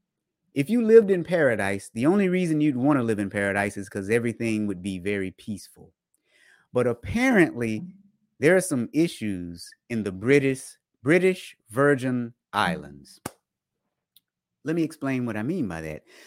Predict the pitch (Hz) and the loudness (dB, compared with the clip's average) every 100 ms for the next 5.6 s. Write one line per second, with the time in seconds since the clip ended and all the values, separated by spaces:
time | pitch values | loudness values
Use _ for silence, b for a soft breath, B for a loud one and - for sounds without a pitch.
0 | B - 117 123 202 208 - 143 214 359 | B -4 -4 2 2 2 2 4 4 4
1 | 131 117 120 107 101 120 117 104 110 117 | 0 -2 -4 -6 -4 -4 -4 -4 0 0
2 | 107 107 107 107 107 104 - - 135 127 | 0 -4 -2 -2 -2 -6 -6 0 2 2
3 | 110 107 107 98 - b b b 147 151 | -2 0 0 -2 -10 b b b 4 6
4 | 143 143 _ _ _ - 226 214 147 160 | 6 2 _ _ _ 2 4 4 2 0
5 | 175 175 147 123 113 | 2 0 -4 -6 -10